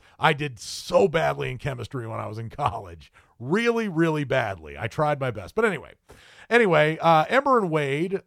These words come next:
uh, live in a city where fire, water, land, and air residents live together.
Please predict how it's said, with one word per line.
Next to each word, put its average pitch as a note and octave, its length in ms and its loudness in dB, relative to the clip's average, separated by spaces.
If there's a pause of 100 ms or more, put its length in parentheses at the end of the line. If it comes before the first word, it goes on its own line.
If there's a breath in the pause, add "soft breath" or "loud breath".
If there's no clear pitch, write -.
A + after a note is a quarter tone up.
(120)
uh, D#3 280 4
live F3+ 240 4
in F#3 80 -4
a E3 40 -2
city F3+ 380 -4
where C3+ 240 0
fire, A3+ 500 0
water, F#3 560 4
land, E3 460 -6
and E3+ 160 -8
air C#3 500 -2
residents C3 720 -4 (240 soft breath)
live D#3 280 -2
together. D3 600 0